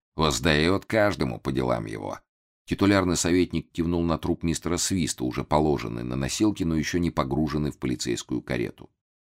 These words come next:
"Вот что, Ираст Петрович, вы лучше заберите этот динамит к себе, у вас целее будет. В протоколе осмотра я напишу, что шкафы пустые.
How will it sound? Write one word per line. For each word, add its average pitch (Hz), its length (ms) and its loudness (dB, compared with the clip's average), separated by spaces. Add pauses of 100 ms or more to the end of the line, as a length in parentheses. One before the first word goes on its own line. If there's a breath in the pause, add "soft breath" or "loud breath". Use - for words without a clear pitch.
(760)
"Вот 104 320 8
что, - 280 -2 (500)
Ираст 76 340 2
Петрович, 65 520 -6 (560)
вы 85 100 2
лучше 95 280 6
заберите 101 600 2
этот 57 300 -6
динамит 78 440 0
к - 80 -12
себе, 65 400 -2
у 55 100 -2
вас 78 340 2 (460)
целее 85 500 2
будет. 52 340 -12 (640)
В - 80 -20
протоколе 90 480 4
осмотра 80 400 0
я 69 80 2
напишу, 69 380 -2
что 69 180 -4
шкафы 73 340 -2
пустые. 69 560 -2